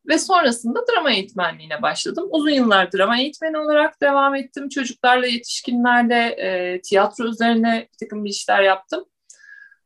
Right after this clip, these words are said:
Kurumsal eğitim, e, derken sağlıklı yaşam, işte derken Instagram, atölyeler, eğitimler vesaire derken şu an kendime eğitmen demek bana en kolayı geliyor.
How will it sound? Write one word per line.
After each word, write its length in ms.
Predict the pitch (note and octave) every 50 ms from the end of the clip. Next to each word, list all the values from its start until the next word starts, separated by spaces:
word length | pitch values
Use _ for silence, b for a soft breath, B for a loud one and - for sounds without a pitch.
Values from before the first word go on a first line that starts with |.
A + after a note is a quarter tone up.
| _ -
Kurumsal 600 | - F4 F4+ F4+ E4+ D#4 - - C#4 B3 A#3 G#3+
eğitim, 640 | G#3 G3+ G3+ - - - F#3+ F3+ F3+ F3 D#3+ - - _ -
e, 40 | C#3+ A#2+ A#2 A2 - - G3+
derken 420 | C4+ D4 D4+ D4+ D4+ D4+ C4+ C4+
sağlıklı 560 | B3+ C4 - C4+ B3 A#3+ A#3 A3+ - - A3 A3+
yaşam, 440 | G3 G3 G3 - - F#3 F#3 F#3
işte 220 | G#3+ - - A#3+ G#3
derken 380 | B3+ C#4 D4 D4 D4+ D4 C4+
Instagram, 800 | A3 A#3+ B3+ B3+ - - A#3+ A3+ G#3+ G#3 G3+ G3 G3 F#3+ F#3 - -
atölyeler, 800 | B3+ B3+ B3+ D#4 D#4+ D#4 C4 C4 B3 A3+ G#3+ G#3+ G#3 G#3 - - -
eğitimler 640 | C4 D#4 D4+ - - C4+ B3 A#3+ A3+ A3+ A#3 A#3
vesaire 480 | C#4 C#4+ - - C#4 B3 A#3 A#3 A#3 B3
derken 320 | C#4+ C#4 C4+ C4+ - A4+ A4 G4 - -
şu 100 | G4+ F#4
an 220 | E4 E4 F4+ - _ _ - -
kendime 480 | D#4 D#4 D#4 D#4 D#4+ E4+ E4+ D4+ - - _ _ -
eğitmen 460 | D#4 D#4+ D#4 D4+ - E4+ E4 E4 D#4
demek 320 | C4+ C4 C4 D4+ E4+ - _ -
bana 220 | C#4 C#4 C#4+ B3
en 180 | C#4+ D4 D4 -
kolayı 420 | - C#4 B3+ A#3+ A#3+ A#3+ A#3 G3+
geliyor. 380 | G3 F#3 F3+ F3 F#3 G#3+ D4+